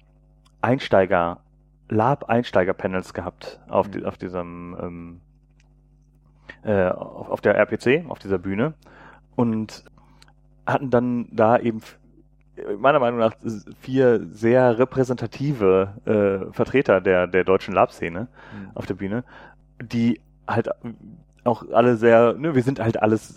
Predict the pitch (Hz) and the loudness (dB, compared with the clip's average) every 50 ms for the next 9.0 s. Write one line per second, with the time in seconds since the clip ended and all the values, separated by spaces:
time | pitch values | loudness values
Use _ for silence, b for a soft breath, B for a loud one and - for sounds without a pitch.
0 | - - - 104 98 95 - - 92 - - 87 82 85 85 87 - 107 107 107 | -20 -20 -4 -2 -2 -2 0 -2 -4 -2 0 0 0 0 -2 -2 -4 -4 -4 -4
1 | 107 101 104 123 123 - - - 131 131 - _ - - - 110 - _ _ - | -4 -2 -2 -2 -4 -4 -4 -4 -4 -4 -8 _ -16 -16 -16 -16 -16 _ _ -20
2 | - - - 131 123 107 110 113 110 110 107 101 92 107 110 110 117 120 107 104 | -14 -4 -2 -2 -2 0 0 0 0 0 -2 -8 0 4 4 6 6 4 2 2
3 | 107 110 107 - 117 101 101 104 120 131 B B B B - 113 123 139 - 139 | 2 0 0 0 0 0 0 0 -2 -2 B B B B -8 -2 0 0 0 0
4 | 131 113 107 120 156 180 135 101 95 - - 110 107 110 110 95 107 104 - - | -4 -2 0 2 4 4 4 4 4 2 -2 -4 -4 -4 -2 -2 -2 -2 -2 -8
5 | - - - 110 104 101 104 80 - - - - 95 117 110 117 131 - - 127 | -20 -14 -10 -6 0 0 0 0 -2 -8 -14 -10 -8 -6 -4 -4 -4 -4 -4 -6
6 | 120 - 104 117 107 123 113 - 123 123 120 127 - - 110 - - 117 107 104 | -6 -4 -4 -4 -2 0 0 0 0 0 0 0 0 -2 -6 -6 -6 -6 -6 -6
7 | - - 127 - - 120 - - 123 123 139 147 156 170 185 - b b b b | -2 0 0 0 0 -2 -4 -2 -4 -2 0 0 -2 -2 -2 -6 b b b b
8 | b - 127 131 127 120 117 - 123 110 - - 127 139 151 160 175 190 202 | b 2 6 8 8 6 6 4 0 -4 -2 -2 -2 -2 0 -2 -2 -4 -4